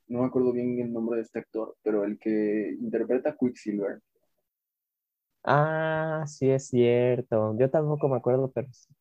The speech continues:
Speaker 1: Creo que le iban a hacer película Kraven o algo, no me acuerdo qué vi, pero él iba a interpretarlo.
Speaker 2: ¿Sabes
Speaker 1: Eh,
Speaker 2: a quién le quedaría bien el papel?
Speaker 1: ¿a quién tú, dime?
Speaker 2: Keanu Reeves,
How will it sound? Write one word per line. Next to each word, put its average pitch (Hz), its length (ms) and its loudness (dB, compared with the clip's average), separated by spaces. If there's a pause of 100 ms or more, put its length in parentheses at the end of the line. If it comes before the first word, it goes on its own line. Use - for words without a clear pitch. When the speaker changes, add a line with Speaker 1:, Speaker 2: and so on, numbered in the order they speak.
(120)
Speaker 1:
Creo 135 160 4
que 170 100 4
le 165 60 4
iban 160 120 4
a 135 40 4
hacer 123 220 0
película 135 380 2
Kraven 110 500 0 (240)
o 107 140 2
algo, 113 220 0
no 113 80 -2
me 113 80 -2
acuerdo 110 340 0 (100)
qué 113 140 -2
vi, 120 340 -2
pero 104 200 0
él 110 100 2
iba 113 140 2
a 113 40 0
interpretarlo. 104 720 -2 (760)
Speaker 2:
¿Sabes 110 280 6
Speaker 1:
Eh, 151 60 2
Speaker 2:
a - 20 2
quién 139 180 2
le 151 100 4
quedaría 117 360 6
bien 127 220 4
el 131 80 -2
papel? 120 400 0 (420)
Speaker 1:
¿a 107 140 -2
quién 110 260 0
tú, 107 200 2
dime? 98 180 -2 (680)
Speaker 2:
Keanu 127 300 2
Reeves, 135 420 4